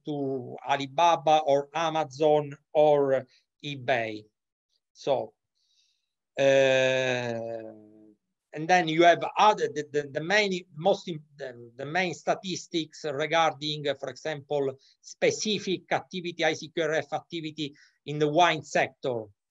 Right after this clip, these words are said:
as a liaison body. Then you have statistics for two thousand nineteen, uh,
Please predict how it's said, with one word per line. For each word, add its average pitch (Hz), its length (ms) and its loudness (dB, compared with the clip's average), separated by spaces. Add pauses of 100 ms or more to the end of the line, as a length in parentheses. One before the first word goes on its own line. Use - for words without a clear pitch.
as 120 140 -8
a 151 80 0
liaison 147 760 0
body. 117 460 -2 (1160)
Then 175 280 2
you 160 200 2
have 165 200 4
statistics 180 840 -6
for 151 180 -6
two 156 180 -12
thousand 175 380 0
nineteen, 175 600 -6
uh, 165 140 -4